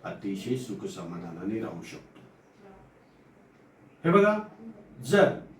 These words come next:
ब्रह्मचर्य व्रताचं पालन केलं नाही,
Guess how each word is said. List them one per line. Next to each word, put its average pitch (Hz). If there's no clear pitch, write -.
ब्रह्मचर्य 175
व्रताचं 156
पालन 143
केलं 143
नाही, 156